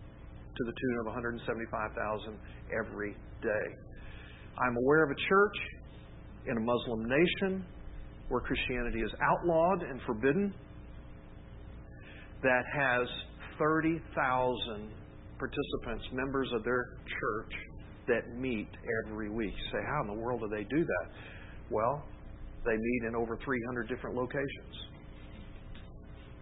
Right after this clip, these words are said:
And they don't have dedicated facilities like we get to enjoy with, uh, uh, air that's created by air systems <laughs> and, uh, have dedicated, uh,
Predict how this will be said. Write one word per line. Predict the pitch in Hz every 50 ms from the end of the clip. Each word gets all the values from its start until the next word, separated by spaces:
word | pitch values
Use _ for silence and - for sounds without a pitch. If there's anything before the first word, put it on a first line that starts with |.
| - - - - - - - -
And | 110 117
they | 127
don't | 139 143 131 143 147
have | 135 113
dedicated | 139 135 139 139 - - 147 147 131 131 123 - 127
facilities | 127 - - 143 143 143 139 147 143 - -
like | 135 123 117 -
we | 139 131
get | 131 139 -
to | - 139 127
enjoy | 120 120 117 120 123 127 135 143 147 151 - - - - - - - - - - - - - - - - - - -
with, | 120 120 120 117 113
uh, | - - 127
uh, | 123 117 117 113 113 113 110 110 - - - - - - - - - - - - - - - - - - - - - - 113 113 117 117 - -
air | - 151 135 139 151 151 147 - - - -
that's | 127 110 - - -
created | 151 139 131 127 131 135 139 135 123
by | 127 120 117 117 117
air | 123 127 135 131 - -
systems | - 151 - - 170 165 175 180 - - - - 151 143 - - -
<laughs> | - - - - - - - -
and, | 127 127 123 123 120 117 123
uh, | 135 143 120 117 113 110 110 110 113 - - - - - 143
have | 139 127 110
dedicated, | 147 139 135 135 - - 143 139 135 - 120 113 123
uh, | 127